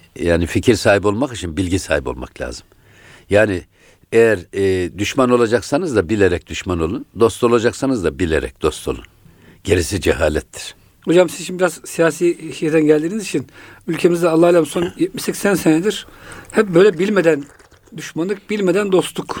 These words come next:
Speaker 1: Maalesef.
Speaker 2: Körü körüne hocam değil mi?
Speaker 1: Maale-,
Speaker 2: Düşmana dost olduk.
Speaker 1: maalesef.
Speaker 2: Kurda dost olduk.
Speaker 1: Evet.
Speaker 2: Kuzuya düşman olduk
Speaker 1: Hı.
Speaker 2: yani böyle bir.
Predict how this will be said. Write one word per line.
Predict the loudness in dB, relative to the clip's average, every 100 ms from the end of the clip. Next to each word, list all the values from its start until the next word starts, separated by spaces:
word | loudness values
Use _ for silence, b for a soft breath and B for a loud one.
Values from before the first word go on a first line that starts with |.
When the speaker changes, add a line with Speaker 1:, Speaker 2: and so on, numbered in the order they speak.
| 0
Speaker 1:
Maalesef. | 2 4 2 2
Speaker 2:
Körü | 4 4
körüne | 2 -6 -4
hocam | -6 -4
değil | -4
mi? | 0
Speaker 1:
Maale-, | 0 2
Speaker 2:
Düşmana | 0 4
dost | 2 2
olduk. | -4 -2 0
Speaker 1:
maalesef. | 2 2 0 -8 -16 -8
Speaker 2:
Kurda | -2 2 2
dost | 2 -2 -2
olduk. | 0 -2 -8 -4
Speaker 1:
Evet. | 2 2 0
Speaker 2:
Kuzuya | -2 0 2 2
düşman | 0 0
olduk | 0 0
Speaker 1:
Hı. | 0
Speaker 2:
yani | 2 2
böyle | 2 4 4
bir. | 2 0